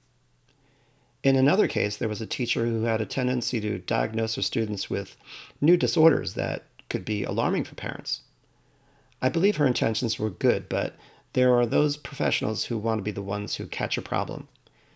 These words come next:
My advice is to be as informed as you can be. Check things out for yourself. Learn as much as you can on your own. Ask questions and get more than one opinion, as with anything health-related. Now back to the journey.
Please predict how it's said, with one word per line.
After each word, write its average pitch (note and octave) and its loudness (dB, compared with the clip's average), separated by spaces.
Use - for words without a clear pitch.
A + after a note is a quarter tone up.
My C3 4
advice C#3+ 2
is F#2 -4
to - -8
be A2 0
as G#2+ -2
informed A#2 0
as G2+ -6
you A2 -4
can G2+ -4
be. - -8
Check - -2
things D#3 4
out A#2+ -2
for - -4
yourself. - -2
Learn D3+ 4
as D#3+ -2
much D#3+ 0
as A#2+ -2
you A2+ -4
can A#2+ 0
on A2 2
your G2+ -2
own. G2 -6
Ask D#3+ 2
questions A#2 0
and D3+ 0
get - 0
more E3+ 2
than E3+ 2
one C3 4
opinion, G#2+ -2
as C#3+ -4
with D3 -4
anything D#3 0
health-related. - -6
Now F3 0
back E3+ 4
to F3 2
the C3+ 2
journey. A2 -2